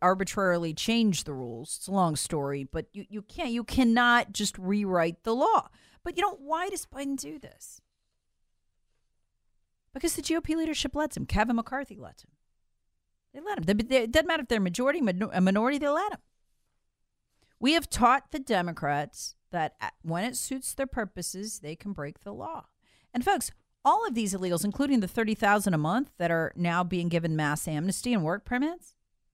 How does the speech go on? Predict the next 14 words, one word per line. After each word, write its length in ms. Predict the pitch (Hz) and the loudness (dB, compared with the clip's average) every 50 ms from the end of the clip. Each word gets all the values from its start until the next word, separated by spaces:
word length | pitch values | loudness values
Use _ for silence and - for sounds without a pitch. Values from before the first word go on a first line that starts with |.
| _ _ _ _ _ _ _ _ _ | _ _ _ _ _ _ _ _ _
there's 200 | - 254 - 208 | -10 -8 -4 0
no 120 | 311 330 339 | 0 0 0
jobs 460 | - - 277 277 330 349 - - - | 0 -2 -4 -4 -6 -8 -10 -10 -10
for 160 | - - 190 | -8 -8 -6
them. 160 | 151 123 - - _ _ _ _ _ _ _ _ _ _ _ _ _ _ _ _ _ _ _ _ _ _ _ _ _ _ _ _ _ _ _ _ _ _ - | -6 -6 -8 -8 _ _ _ _ _ _ _ _ _ _ _ _ _ _ _ _ _ _ _ _ _ _ _ _ _ _ _ _ _ _ _ _ _ _ -6
We've 240 | 277 311 311 269 | -2 -2 0 4
learned 360 | 277 269 302 359 453 440 311 - | 6 6 6 6 4 0 -4 -6
that. 180 | 110 87 - _ _ _ _ _ _ _ _ _ _ _ _ _ _ _ _ _ _ _ _ _ _ _ _ _ _ _ _ _ _ _ _ _ _ _ _ _ _ _ _ | -6 -8 -8 _ _ _ _ _ _ _ _ _ _ _ _ _ _ _ _ _ _ _ _ _ _ _ _ _ _ _ _ _ _ _ _ _ _ _ _ _ _ _ _
Philadelphia 480 | - 311 320 320 320 311 - - 302 302 | -2 2 4 6 6 6 4 2 -4 -2
Federal 380 | - 320 320 311 302 302 302 | 0 2 2 4 4 2 2
Reserve 340 | 285 294 254 - 311 311 262 | 0 -2 -4 -2 -2 -4 -4
just 180 | - 294 - - | -6 -10 -8 -6
told 240 | 339 427 453 440 - | -6 -6 -6 -8 -8
us. 240 | - - - - | -10 -12 -14 -18